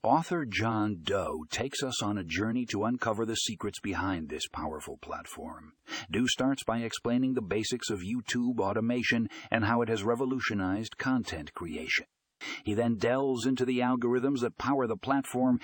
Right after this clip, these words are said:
shedding light on the intricate process of content recommendation. It's mind-blowing to discover how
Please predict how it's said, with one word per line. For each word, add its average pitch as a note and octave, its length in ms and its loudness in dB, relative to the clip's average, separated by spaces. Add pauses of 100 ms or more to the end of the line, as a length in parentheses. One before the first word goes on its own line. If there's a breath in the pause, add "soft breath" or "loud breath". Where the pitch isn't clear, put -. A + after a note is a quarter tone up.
(140 loud breath)
shedding C3 420 2
light C3+ 360 0
on G#2+ 100 0
the A2 120 0
intricate C3 580 -2
process C#3 500 -2
of - 180 -6
content C3+ 480 0
recommendation. A2+ 840 -2 (420 loud breath)
It's - 180 -2
mind-blowing E3 1300 0
to C3+ 100 0
discover C3+ 460 2
how A#2+ 240 4